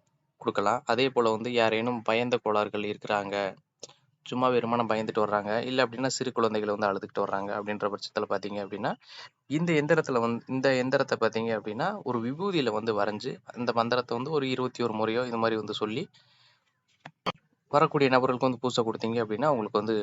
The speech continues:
முழுமையா வந்து நிவர்த்தி அடையும். அதே போல வந்து வேப்பிலை அடிச்சும் இந்த மந்திரத்தை வந்து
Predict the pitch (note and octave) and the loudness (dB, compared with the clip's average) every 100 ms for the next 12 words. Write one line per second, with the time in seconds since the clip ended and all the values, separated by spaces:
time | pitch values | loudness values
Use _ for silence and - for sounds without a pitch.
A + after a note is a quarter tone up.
0 | G2+ G#2 G#2+ G#2+ G2+ G2+ G2+ G#2 G2+ G2+ | -2 -4 -2 0 -2 -2 -4 -4 -4 -6
1 | G2 A2+ - A#2+ C#3 C#3 A#2 G#2+ A2 C#3+ | -4 -2 2 4 4 2 2 2 0 -4
2 | - - _ _ A#2+ D3+ F3+ F3 E3 C3+ | -6 -10 _ _ 4 4 4 2 2 2
3 | A#2 - F3 D3 A2+ G#2+ G#2 A2+ - G#2 | -2 -4 -2 -2 0 0 2 2 0 -4
4 | A2 | -4